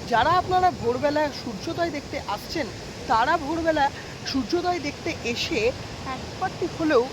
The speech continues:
এই, এ, লাইট হাউস যে সি বিচ, পিছনে লাইট হাউস,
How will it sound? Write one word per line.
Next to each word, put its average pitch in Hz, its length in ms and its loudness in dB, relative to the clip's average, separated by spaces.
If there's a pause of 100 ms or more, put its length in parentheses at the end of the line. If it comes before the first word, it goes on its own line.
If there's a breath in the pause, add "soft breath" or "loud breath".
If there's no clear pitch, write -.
(100)
এই, 311 200 2 (500 loud breath)
এ, 269 80 8 (140)
লাইট 247 360 -2
হাউস 339 180 -2 (100)
যে 311 80 -4 (100)
সি 262 200 -8
বিচ, 349 160 -6 (140)
পিছনে 277 340 -6
লাইট 240 320 -2
হাউস, 381 160 -4